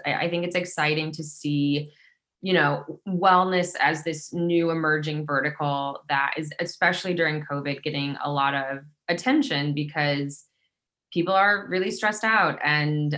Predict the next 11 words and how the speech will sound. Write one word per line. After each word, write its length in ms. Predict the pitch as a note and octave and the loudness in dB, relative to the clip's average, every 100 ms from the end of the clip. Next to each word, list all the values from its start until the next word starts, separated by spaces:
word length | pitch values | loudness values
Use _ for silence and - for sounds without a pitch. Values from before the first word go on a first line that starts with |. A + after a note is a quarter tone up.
| - | -2
um, 480 | D#3 D3+ - - - | 0 0 -4 -8 -4
looking 340 | E3+ E3+ E3+ | -4 -2 -4
for 160 | E3+ E3 | -2 0
ways 540 | D#3+ D3+ D3+ D3 - - | 2 2 0 -4 -8 -6
to, 260 | D3+ C#3+ C#3 - | -4 -4 -8 -14
to 160 | D#3 | -16
feel 220 | D3+ E3 E3 | 0 2 4
healthy 540 | D#3 D3+ D3+ D#3+ D#3 | 2 0 0 -4 -2
and, 260 | C#3+ C#3+ - | -2 -4 -6
and 340 | C#3 C#3 C#3 | -6 -6 -8
to 180 | - D3 | -8 -10